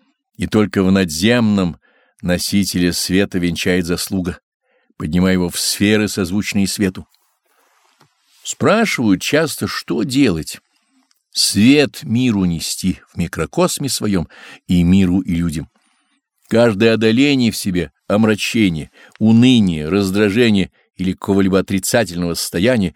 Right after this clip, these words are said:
будет приношением дара владыки. И благо земле, даже когда наедине, даже когда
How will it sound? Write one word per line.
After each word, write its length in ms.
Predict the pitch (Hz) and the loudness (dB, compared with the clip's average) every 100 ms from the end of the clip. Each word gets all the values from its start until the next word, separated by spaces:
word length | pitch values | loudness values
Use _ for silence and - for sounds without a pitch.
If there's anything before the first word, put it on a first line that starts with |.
| - - - | -12 -14 -2
будет 220 | 95 - | -2 0
приношением 600 | 92 92 - 104 98 90 | 0 0 0 0 0 0
дара 220 | 95 92 | -2 -2
владыки. 480 | 85 82 95 - - _ _ _ _ _ - | -4 -4 -4 -6 -20 _ _ _ _ _ 0
И 140 | 107 | 2
благо 560 | 87 107 127 131 117 113 | 2 2 2 0 -2 -2
земле, 480 | 107 107 113 107 - - - | 0 2 2 0 -2 -20 -6
даже 240 | 92 90 | -2 -2
когда 320 | 82 87 90 90 | -4 -2 0 2
наедине, 800 | 92 95 95 90 95 98 117 85 | 4 4 2 2 2 4 4 2
даже 220 | 85 80 | -6 -8
когда 320 | 82 90 | -4 -2